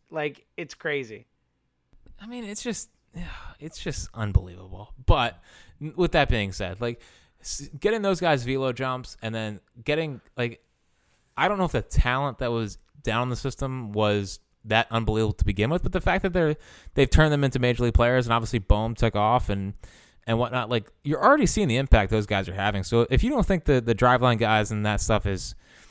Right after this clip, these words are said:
Speaker 2: making a difference or anything, like, you're just, you're just simply not paying attention. Um, so yeah, I, I, they're, they're a, they are a competent freaking president and G M away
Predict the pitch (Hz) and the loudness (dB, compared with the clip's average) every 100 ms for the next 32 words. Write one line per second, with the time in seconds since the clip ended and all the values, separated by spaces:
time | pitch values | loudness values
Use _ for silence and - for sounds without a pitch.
0 | - _ _ 117 139 - 110 110 190 214 | -20 _ _ 2 2 4 4 6 6 4
1 | 107 101 92 98 107 101 196 214 - - | 2 2 0 0 0 0 -2 -2 -4 -4
2 | 131 156 156 135 - 175 143 107 90 117 | -2 0 -2 -2 0 2 4 2 4 4
3 | 92 87 135 143 - - 131 - - 98 | 4 0 -2 -4 -8 -12 -14 -6 -2 0
4 | 95 92 90 90 - _ - 147 123 117 | 2 0 0 -4 -6 _ 0 6 8 8
5 | 107 104 - _ _ _ _ - 247 - | 4 0 -6 _ _ _ _ 0 2 2
6 | - 113 - 156 160 - 175 160 - 135 | -4 -12 -6 -2 -2 0 2 2 2 4
7 | 170 165 - 127 117 - 147 151 139 117 | 6 4 2 0 0 0 2 4 4 2
8 | 104 - 143 147 160 175 180 - - 139 | 0 0 0 0 2 2 2 -2 -2 -2
9 | - 127 - 107 113 113 120 107 104 98 | 0 -2 0 0 0 -2 -4 -4 -6 -4
10 | 104 107 107 101 101 98 98 | 0 0 0 2 2 4 2